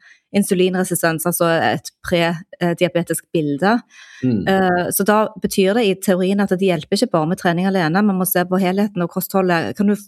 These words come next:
Speaker 1: forklare
Speaker 2: Mm.
Speaker 1: litt, eh, refleksjonen din rundt akkurat det?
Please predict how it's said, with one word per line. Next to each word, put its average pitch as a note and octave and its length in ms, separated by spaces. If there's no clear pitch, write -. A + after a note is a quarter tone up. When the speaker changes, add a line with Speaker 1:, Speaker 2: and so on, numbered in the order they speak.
Speaker 1:
forklare G3 320
Speaker 2:
Mm. G#3 60
Speaker 1:
litt, G3 220
eh, E3+ 340
refleksjonen G3 420
din F3+ 180
rundt F3+ 280
akkurat - 260
det? C4 180